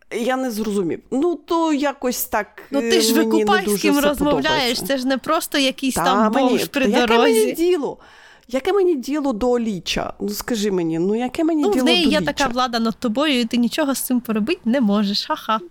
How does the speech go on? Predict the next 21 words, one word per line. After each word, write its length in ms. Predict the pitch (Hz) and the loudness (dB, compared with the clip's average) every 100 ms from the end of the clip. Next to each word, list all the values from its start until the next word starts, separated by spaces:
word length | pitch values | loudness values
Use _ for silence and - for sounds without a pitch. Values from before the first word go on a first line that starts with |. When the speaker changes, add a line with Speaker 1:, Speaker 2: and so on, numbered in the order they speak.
| - | -6
Speaker 1:
Нема 560 | 196 196 202 226 262 466 | -2 -2 0 0 0 -2
в 160 | 494 494 | -2 -4
неї, 220 | 466 427 403 | 0 0 2
ну, 600 | 381 370 349 339 330 330 294 | 2 2 2 2 2 0 0
ну, 200 | 294 285 | 0 0
ну, 240 | 262 269 | 0 0
ну. 400 | 262 247 233 214 | 0 0 0 0
Speaker 2:
Є. 180 | 233 277 - _ - _ 508 - - - - - _ _ _ _ _ _ _ _ _ | 0 -2 -6 _ -20 _ -4 -4 -6 -10 -20 -20 _ _ _ _ _ _ _ _ _
Speaker 1:
В 180 | 370 359 | -2 0
мене 300 | 214 285 254 | 0 2 0
з 120 | 226 | 0
Лічем, 340 | 220 - 247 208 | -2 -2 -2 0
і, 240 | 214 185 - - - | 0 -2 -6 -14 -6
як 200 | 185 185 | -6 -4
то 100 | 190 | -6
кажуть, 400 | - 202 208 170 | -4 -4 -4 -4
завжди 400 | 190 196 - 190 | -2 -4 -4 -8
бу-, 380 | 190 165 165 - | -4 -4 -2 -4
була 380 | 180 175 185 | -4 -2 -2
розмова 440 | 185 175 170 170 165 | -2 -2 -2 -2 -4
коротка. 520 | - 160 147 - | -6 -6 -4 -4